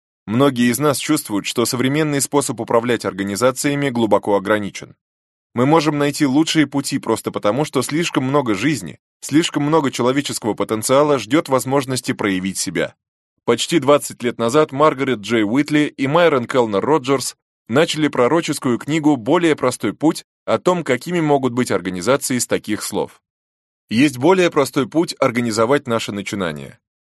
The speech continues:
Он требует нового способа существования в мире. Он требует существовать в мире без страха, существовать играя, творчески, искать возможностей,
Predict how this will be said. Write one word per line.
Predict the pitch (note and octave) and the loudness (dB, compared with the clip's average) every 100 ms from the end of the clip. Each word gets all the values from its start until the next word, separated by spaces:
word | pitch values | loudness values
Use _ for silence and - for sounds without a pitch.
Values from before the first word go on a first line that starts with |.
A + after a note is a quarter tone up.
| - | -4
Он | A#2 | -2
требует | A#2+ E3 D#3 D3+ C#3 | 2 2 4 0 2
нового | D3 F3+ E3 D3 | 2 2 2 -2
способа | - B2+ C3 B2+ A2+ | -2 -2 -2 -2 -4
существования | A#2+ - A2 A2 G2 G#2 F#2+ F2+ | -4 -8 -6 0 2 0 -2 -6
в | |
мире. | F2 E2+ D2+ - _ _ _ _ _ | -6 -6 -8 -12 _ _ _ _ _
Он | A2 B2+ | 0 2
требует | D#3+ F#3 E3+ D#3+ | 4 4 4 2
существовать | C#3+ B2+ B2 B2+ B2+ E3 A#2+ | 0 -4 -2 2 4 2 0
в | |
мире | C#3+ E3 D3+ | -2 2 2
без | B2 B2+ | 2 -2
страха, | - A2 F#2+ - - _ _ _ _ | 0 2 2 -2 -16 _ _ _ _
существовать | - B2 C#3+ - D#3 F#3 E3+ | -4 -2 -2 2 4 4 2
играя, | C#3+ B2 A2+ D#2 - | 0 2 4 2 -4
творчески, | - B2 B2+ - - - - _ _ | -4 0 0 -2 -12 -14 -18 _ _
искать | - A#2+ E3+ E3+ | -4 0 2 2
возможностей, | C#3+ B2 C3 G2 F2+ - - - | 0 0 -2 -2 -8 -12 -16 -20